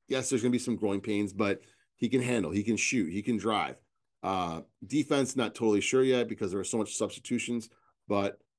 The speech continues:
um, he looks like he'd be a perfect guy at the top of the zone. In the two exhibition games he started, I think he's gonna start the whole season at point guard, and that's Judah Mintz. Next guy I wanna talk about is Kadri Copeland.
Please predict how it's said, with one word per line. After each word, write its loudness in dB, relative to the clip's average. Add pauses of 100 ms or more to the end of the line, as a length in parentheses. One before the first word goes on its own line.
(160)
um, -2
he -2
looks 2
like 2
he'd 0
be 6
a 2
perfect -4
guy 0
at 0
the -2
top -4
of -4
the 2
zone. 0 (520)
In 2
the 0
two 2
exhibition 0
games 0
he -6
started, 2 (540)
I -2
think -2
he's -4
gonna 2
start 2 (600)
the -6
whole 0
season 0
at 0
point 0
guard, 2 (720)
and -4 (480)
that's -4
Judah 0
Mintz. 0 (640)
Next 0
guy 4
I 4
wanna 2
talk 0
about -2
is -6
Kadri 0
Copeland. 2